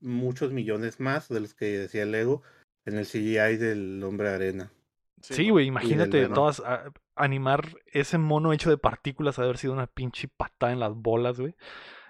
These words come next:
Speaker 2: Y sobre
Speaker 3: Simón.
Speaker 2: todo en ese tiempo, pero bueno, entonces los villanos, el rank queda a final, queda en primer lugar
Speaker 3: Ujú.
Speaker 2: Doctor Oc-, Octopus de Alfred Molina, en segundo lugar el Duende Verde de William Dafoe,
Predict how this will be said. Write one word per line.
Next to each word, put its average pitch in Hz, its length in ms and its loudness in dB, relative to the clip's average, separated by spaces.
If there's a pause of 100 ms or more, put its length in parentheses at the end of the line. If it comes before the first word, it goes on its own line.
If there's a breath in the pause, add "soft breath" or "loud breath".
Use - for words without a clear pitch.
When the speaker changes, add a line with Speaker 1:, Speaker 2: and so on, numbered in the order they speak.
Speaker 2:
Y 110 80 -8
sobre 131 180 2
Speaker 3:
Simón. 117 60 -4
Speaker 2:
todo 123 100 4
en 135 60 4
ese 131 160 0
tiempo, 127 320 -4
pero 117 240 2
bueno, 123 200 2
entonces 143 320 0
los 170 160 2
villanos, 156 640 0
el 127 140 -2
rank 143 420 0
queda 135 540 2
a - 20 -4
final, 147 480 0
queda 135 160 0
en 139 60 -2
primer 127 260 0
lugar 131 460 4
Speaker 3:
Ujú. 156 180 -20
Speaker 2:
Doctor 127 320 2
Oc-, - 220 0
Octopus 135 440 -2
de 117 100 2
Alfred 120 300 0
Molina, 135 320 -2
en 147 60 -4
segundo 123 300 -2
lugar 123 180 4
el 123 120 0
Duende 127 260 2
Verde 127 220 2
de 113 300 2
William 127 280 2
Dafoe, 151 380 4